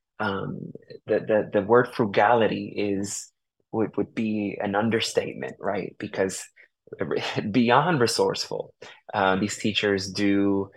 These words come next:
uh, we have a saying in Spanish that, uh, "Hacen de tripas corazones," you know, they make hearts out of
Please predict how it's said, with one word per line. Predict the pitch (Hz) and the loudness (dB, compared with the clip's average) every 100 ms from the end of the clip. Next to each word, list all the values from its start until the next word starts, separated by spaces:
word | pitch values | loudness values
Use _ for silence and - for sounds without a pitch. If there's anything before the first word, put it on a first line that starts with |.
| - _ - | -20 _ -6
uh, | 98 | -4
we | 98 | -2
have | 104 101 | 4 4
a | 101 | 4
saying | - 101 101 | 2 0 0
in | 95 | -2
Spanish | - 101 98 98 - 101 | -2 0 2 0 -2 0
that, | 98 95 | 2 2
uh, | 107 90 | 0 2
"Hacen | 92 101 113 107 | 0 0 0 2
de | 95 | 0
tripas | 101 110 113 104 - | 0 -2 -2 -4 2
corazones," | 101 92 - 101 95 92 98 | 2 2 2 0 0 -2 -6
you | 107 104 | -4 -2
know, | 95 | 0
they | 101 | 0
make | 104 101 - | 2 0 0
hearts | - 101 101 104 | 4 4 6 4
out | 98 | 4
of | 92 | 4